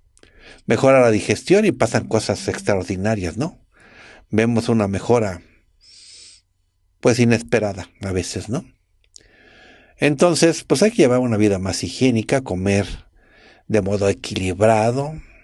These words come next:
tomar lo que debemos de tomar, ¿no? Agua natural, jugos biológicos, también, ¿no?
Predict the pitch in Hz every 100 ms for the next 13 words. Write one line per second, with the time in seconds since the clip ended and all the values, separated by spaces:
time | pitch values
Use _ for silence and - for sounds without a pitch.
0 | _ _ _ _ - _ - _ - 139
1 | 170 180 127 123 131 117 113 98 92 101
2 | 87 107 151 - 113 101 98 92 87 -
3 | 90 92 - - - - - - - 143
4 | 156 151 117 123 123 135 147 - 113 -
5 | - 95 - - - - - _ _ _
6 | _ _ _ _ _ _ _ _ _ _
7 | _ - - 90 120 110 127